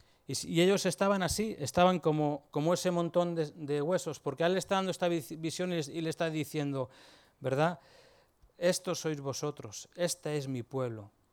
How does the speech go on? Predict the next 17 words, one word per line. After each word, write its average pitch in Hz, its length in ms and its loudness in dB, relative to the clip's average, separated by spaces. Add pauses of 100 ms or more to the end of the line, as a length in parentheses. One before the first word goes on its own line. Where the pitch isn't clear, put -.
(760)
este 135 200 -8
montón 131 440 -8
de 123 40 -8
huesos". 127 300 -6
Tú 170 100 2
date 180 220 6
cuenta 190 300 0
que 175 60 0
esta 170 200 -2
profecía 170 500 -2
fue 156 180 0
dada 175 340 2 (500)
quinientos 165 460 2
años 165 260 0
antes 170 240 2
de 143 160 0
Cristo, 143 460 -6